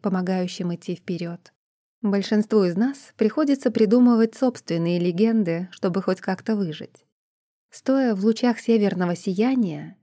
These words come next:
я представила себе первый подарок, который вручу своему сыну, семя его собственной личной легенды. "Ты был таким сильным, что иногда мне казалось, что своей силой ты превзойдёшь и меня,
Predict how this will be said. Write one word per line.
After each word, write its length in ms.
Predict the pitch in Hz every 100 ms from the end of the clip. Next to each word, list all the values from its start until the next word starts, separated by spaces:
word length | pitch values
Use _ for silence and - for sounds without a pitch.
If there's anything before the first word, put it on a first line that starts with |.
| -
я 220 | 180 277
представила 600 | 277 226 - 233 247 208
себе 340 | 190 202 214 226
первый 460 | 226 220 214 202
подарок, 760 | 202 220 196 165 156 147 - -
который 400 | - 180 165 170
вручу 320 | 165 170 185 208
своему 400 | 170 170 180 185
сыну, 480 | - 180 151 147 - _ _ _ -
семя 400 | - 220 254 190
его 320 | 175 190 190
собственной 760 | 180 233 254 - 185 170 160 170 _ _
личной 480 | 190 220 - 214 196
легенды. 720 | 185 185 165 160 151 147 165 _ _ _ _ _
"Ты 160 | - 175
был 240 | 170 190
таким 460 | 185 175 175 208 180
сильным, 680 | 165 208 247 233 170 156 160 _ -
что 260 | - 170
иногда 400 | 180 175 180 240
мне 220 | 240 208
казалось, 720 | 185 185 175 233 233 151 - -
что 220 | - 180
своей 460 | 175 170 190 208 185
силой 480 | - 233 254 180 165
ты 120 | 170
превзойдёшь 680 | 185 175 175 175 202 214 208
и 60 |
меня, 500 | 196 202 202 165 156